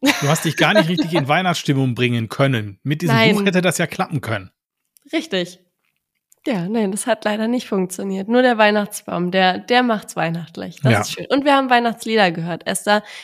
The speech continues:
Speaker 1: liebt es nämlich, zu Musik zu tanzen. Und dann hab ich immer Weihnachtsmusik angemacht oder ihr Weihnachtsmusik vorgesungen.
Speaker 2: Was, äh, genau wird dann für eine Weihnachtsmusik gespielt? Das würde mich mal, ist das Mariah Carey oder sowas dann?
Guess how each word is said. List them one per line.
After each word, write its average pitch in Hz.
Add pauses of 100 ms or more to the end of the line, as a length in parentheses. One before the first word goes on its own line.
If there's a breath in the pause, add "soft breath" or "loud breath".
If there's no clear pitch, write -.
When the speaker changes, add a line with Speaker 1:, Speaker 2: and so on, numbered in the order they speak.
Speaker 1:
liebt 254
es -
nämlich, 185
zu -
Musik 196
zu 180
tanzen. 170
Und 180
dann 180
hab -
ich -
immer 165
Weihnachtsmusik 170
angemacht 165
oder 180
ihr 180
Weihnachtsmusik 180 (100)
vorgesungen. 170 (220)
Speaker 2:
Was, 143
äh, 151
genau 143
wird 156
dann 143
für -
eine 135
Weihnachtsmusik 131
gespielt? 135
Das 127
würde 135
mich 120
mal, 127
ist 127
das 139
Mariah 131
Carey 170
oder 160
sowas 170
dann? 165